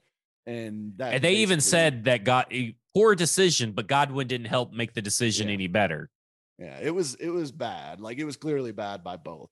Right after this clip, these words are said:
Speaker 1: there. And then the other throw was, was, I think, more of a nice play by the defender than anything else. Like, it, it almost, eh,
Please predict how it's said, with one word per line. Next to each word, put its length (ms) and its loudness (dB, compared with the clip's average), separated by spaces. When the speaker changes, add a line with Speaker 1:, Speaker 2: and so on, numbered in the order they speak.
Speaker 1:
there. 300 -12
And 140 -6
then 100 -2
the 80 -2
other 240 -2
throw 400 -6
was, 400 -10
was, 400 -10
I 80 -6
think, 220 -6
more 240 2
of 80 0
a 60 -2
nice 320 -6
play 240 -4
by 140 -2
the 100 -8
defender 560 -6
than 200 -6
anything 360 -8
else. 300 -8
Like, 160 -8
it, 160 -2
it 120 -6
almost, 400 -4
eh, 140 -8